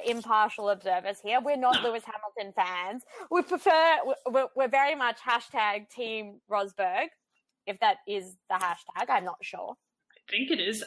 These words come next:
Speaker 2: I don't really, I mean, to be fair.
Speaker 1: Hashtag Nico and Nico's cat.
Speaker 2: Yes. And his dog. He's a very cute
Speaker 1: His dog.
Speaker 2: dog.
Speaker 1: He's very
Speaker 2: Um,
Speaker 1: cute,
Speaker 2: yeah,
Speaker 1: yes.
Speaker 2: but I mean,
Speaker 1: Cute.
Speaker 2: it, so, no, it wasn't very exciting. It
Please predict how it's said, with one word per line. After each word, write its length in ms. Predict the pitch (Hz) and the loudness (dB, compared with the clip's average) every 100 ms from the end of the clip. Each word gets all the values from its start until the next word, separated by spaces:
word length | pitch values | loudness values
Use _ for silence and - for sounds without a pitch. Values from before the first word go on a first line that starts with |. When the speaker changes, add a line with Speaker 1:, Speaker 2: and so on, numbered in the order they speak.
| 233 | 0
Speaker 2:
I 60 | |
don't 180 | 254 233 | 2 2
really, 460 | 226 220 202 190 - _ | 2 4 4 0 -4 _
I 100 | 247 | -2
mean, 440 | 254 233 214 196 185 _ _ _ - | 2 4 2 0 -12 _ _ _ -10
to 80 | |
be 140 | 220 240 | -2 -2
fair. 240 | 233 349 | 2 4
Speaker 1:
Hashtag 360 | - 392 370 359 - 320 | 6 4 4 2 -2 -10
Nico 460 | 381 392 311 285 277 | -4 2 4 4 2
and 260 | 240 262 262 | 0 0 -2
Nico's 380 | 240 226 220 226 | -6 -4 -6 -6
cat. 300 | 233 185 - - _ _ _ - | -4 -4 -6 -14 _ _ _ -14
Speaker 2:
Yes. 220 | 170 - - - - _ _ _ _ _ - | -12 -12 -16 -18 -20 _ _ _ _ _ -12
And 100 | 190 | -12
his 140 | 190 | -12
dog. 100 | 180 143 143 - _ | -12 -12 -14 -20 _
He's 160 | 220 208 | -16 -10
a 20 | |
very 180 | 196 170 | -10 -10
cute 160 | 202 | -12
Speaker 1:
His 40 | - | -6
dog. 120 | 185 | -6
Speaker 2:
dog. 80 | - - _ _ | -6 -14 _ _
Speaker 1:
He's 100 | 196 | -6
very 160 | 262 262 | 2 4
Speaker 2:
Um, 140 | 262 | 4
Speaker 1:
cute, 140 | 254 214 - | 2 -2 2
Speaker 2:
yeah, 80 | |
Speaker 1:
yes. 200 | 466 453 427 | 4 4 2
Speaker 2:
but 80 | 381 | 4
I 100 | 392 | 4
mean, 220 | 392 339 | 4 2
Speaker 1:
Cute. 220 | 320 320 | 0 0
Speaker 2:
it, 40 | |
so, 240 | 311 415 381 330 349 - - | 0 0 0 -4 -14 -16 -4
no, 320 | 359 311 220 | 0 0 0
it 100 | 240 | -2
wasn't 260 | 285 285 269 | -2 0 0
very 200 | 294 262 | 2 0
exciting. 380 | - 202 165 | 0 -2 -2
It 60 | 165 | -6